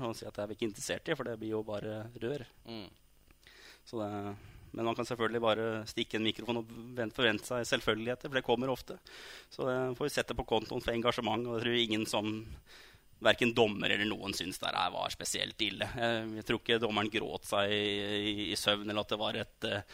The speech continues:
Speaker 1: slag for dommerstand i Norge, men
Speaker 2: Nei.
Speaker 1: på en annen side så vet man jo ikke. <laughs> De er jo litt såre, mange av disse sortkledde.
Speaker 2: Ja,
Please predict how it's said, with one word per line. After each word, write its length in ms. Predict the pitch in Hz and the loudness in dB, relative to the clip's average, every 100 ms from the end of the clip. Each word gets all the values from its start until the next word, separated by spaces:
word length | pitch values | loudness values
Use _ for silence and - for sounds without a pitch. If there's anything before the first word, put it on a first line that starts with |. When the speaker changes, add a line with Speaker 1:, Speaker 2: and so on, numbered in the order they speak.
| - - | -16 -6
Speaker 1:
slag 380 | - 101 101 - | 4 6 6 4
for 80 | 117 | 0
dommerstand 580 | 107 104 - 104 190 | 2 0 -2 -2 -2
i 60 | 190 | -2
Norge, 260 | 113 107 - | 0 0 -4
men 160 | 104 98 - - - - - | -8 -8 -10 -12 -14 -20 -12
Speaker 2:
Nei. 100 | - | 4
Speaker 1:
på 80 | 143 | 8
en 60 | 139 | 8
annen 180 | 107 | 8
side 160 | 120 110 | 4 -2
så 80 | 117 | 2
vet 160 | 101 147 | 6 8
man 100 | 135 | 10
jo 120 | 123 | 8
ikke. 160 | - - - - - 180 185 | 6 0 -2 2 8 10 10
<laughs> 640 | 226 - 190 185 - - | 8 8 0 0 -4 -2
De 80 | 160 | 0
er 40 | 143 | 4
jo 120 | 131 | 2
litt 120 | - | 4
såre, 460 | - 131 107 101 117 | 4 4 4 4 2
mange 200 | 110 - | 0 -2
av 80 | - | -2
disse 240 | - - - - - - - - | -4 -4 -6 -10 -16 -16 -14 -2
sortkledde. 480 | 147 - 90 - - - | -2 0 -6 -4 -6 -4
Speaker 2:
Ja, 220 | 92 80 | -2 -2